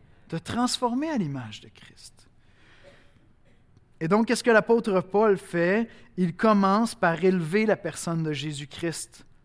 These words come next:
la supériorité de Christ. Et un petit peu plus loin au chapitre deux, voici ce qu'on lit. Euh, Colossiens deux, versets huit à dix. « Prenez garde que personne ne fasse de vous sa proie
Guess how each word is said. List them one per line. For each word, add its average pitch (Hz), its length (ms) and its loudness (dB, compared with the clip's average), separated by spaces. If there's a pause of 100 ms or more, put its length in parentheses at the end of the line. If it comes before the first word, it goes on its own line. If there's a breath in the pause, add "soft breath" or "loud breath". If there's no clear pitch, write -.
(400 soft breath)
la 170 120 0
supériorité 196 960 2
de 175 100 -2
Christ. 170 380 -6
Et - 20 2
un 175 60 2
petit - 160 -6
peu 262 120 -8
plus 220 160 0
loin 202 200 2
au 208 80 0
chapitre 180 500 -2
deux, 180 120 -2
voici 190 340 -2
ce - 80 -8
qu'on 180 180 -2
lit. 165 240 -4 (1160 soft breath)
Euh, 160 260 0
Colossiens 202 540 2
deux, 220 160 0
versets 185 300 -2
huit 180 200 0
à 170 100 2
dix. « 156 400 -8 (280 loud breath)
Prenez 233 340 4
garde 226 480 6
que - 80 -2
personne 233 560 2
ne 180 100 2
fasse 226 380 2
de 185 100 2
vous 190 300 2
sa 190 240 0
proie 185 680 0